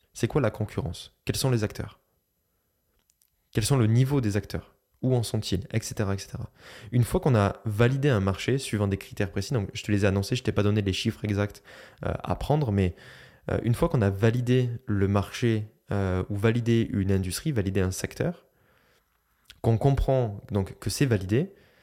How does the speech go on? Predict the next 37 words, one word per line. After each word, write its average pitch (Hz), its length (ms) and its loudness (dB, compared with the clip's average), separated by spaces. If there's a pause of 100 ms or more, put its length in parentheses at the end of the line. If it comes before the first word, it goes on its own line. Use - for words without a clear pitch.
(160)
qu'on 113 140 0
comprend 135 800 0
notre 117 220 0
super 107 260 -2
pouvoir 107 320 0
et 101 60 -2
qu'on 101 100 -4
comprend 107 340 -2
vraiment 117 360 2
l'avantage 104 480 0
qu'on 98 160 0
a, 143 200 -4 (1040)
qu'on 117 140 2
comprend 135 340 2
les 110 220 2
arbitrages 110 480 -2
marchés 101 480 0
et 101 240 2
le, 98 240 0
le, 92 260 0 (260)
l'arbitrage 113 600 0
qu'on 104 160 -2
a 95 40 2
fait - 140 -4
juste 98 220 -6
en 95 80 0
amont, 107 240 0 (2250)
on 120 140 4
peut 165 180 2
imaginer 113 580 2
aller 101 200 2
dominer 101 400 0
cette - 240 -8
niche. - 280 -8
Parce - 140 0
qu'on 107 400 2
est, 107 260 2